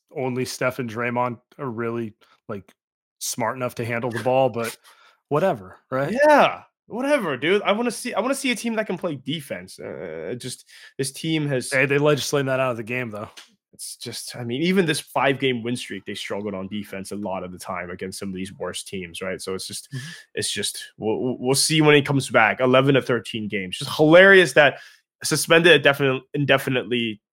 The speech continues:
Speaker 2: two weeks later becomes, eh, you know, he'll, he'll probably be back in five games. Like, did we see, did we hear of a breakthrough? Did Draymond go through a breakthrough? Did he cry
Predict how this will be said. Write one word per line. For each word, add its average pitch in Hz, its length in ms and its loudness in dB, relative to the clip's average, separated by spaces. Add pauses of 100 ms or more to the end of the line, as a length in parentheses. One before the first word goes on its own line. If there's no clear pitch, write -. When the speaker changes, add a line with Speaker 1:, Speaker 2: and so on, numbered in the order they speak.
(280)
Speaker 2:
two 147 160 0
weeks 127 260 0
later 120 240 2
becomes, 104 640 -6
eh, 370 80 -2
you 349 180 0
know, 175 220 2
he'll, 139 180 -2
he'll 165 200 -6 (120)
probably 135 300 -4
be 117 40 -10
back 120 300 -2
in 117 100 -12
five 117 300 -8
games. 113 360 -12
Like, 110 100 -14 (240)
did 123 100 -6
we 139 80 -2
see, 180 320 -8 (120)
did 185 80 0
we 190 100 6
hear 220 120 6
of 240 80 2
a 170 60 0
breakthrough? 202 540 -4
Did - 20 -10
Draymond 170 320 0
go 180 140 -2
through 180 120 0
a 135 40 -4
breakthrough? 170 400 -4
Did 156 100 -4
he 135 60 -2
cry 165 520 0